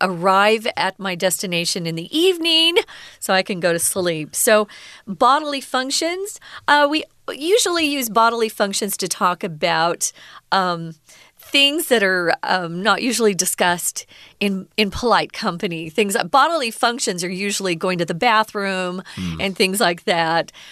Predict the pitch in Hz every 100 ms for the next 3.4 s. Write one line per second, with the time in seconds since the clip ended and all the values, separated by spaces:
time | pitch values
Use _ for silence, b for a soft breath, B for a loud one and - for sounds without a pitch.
0 | B - 190 175 190 226 214 240 277 240
1 | 208 240 247 175 160 - - 202 185 202
2 | 170 165 156 180 165 175 151 151 160 151
3 | - - - -